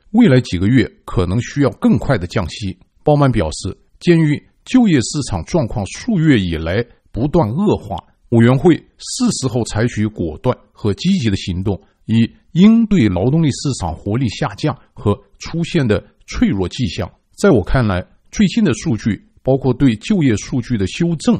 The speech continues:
显示出我们在应对不断恶化的就业市场状况方面已经落后于形势的严重风险。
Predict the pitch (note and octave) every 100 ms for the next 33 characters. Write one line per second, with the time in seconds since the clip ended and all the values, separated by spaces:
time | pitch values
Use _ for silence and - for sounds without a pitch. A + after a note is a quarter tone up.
0 | - _ - - G#3 D2+ - D#3 - D3+
1 | F#2+ F2 G2+ A2 G#2+ E3 F3 E3+ A2+ A2+
2 | B2 G#2+ D3 A#3 G#3 - G#2 F2 F2+ -
3 | _ - G3 D3+ A#2+ - - F#2+ C#2 -
4 | G2+ G#2 F#2 G#2+ A2 G2 - _ - A2+
5 | A#2 A2 E3 E3 _ - G3+ B3+ D3+ -
6 | A#2+ G2+ G2 - G2+ A2 - A#2+ F#2+ -
7 | - G2 G2+ C#3 F#3 A2 A#2+ A#2 G2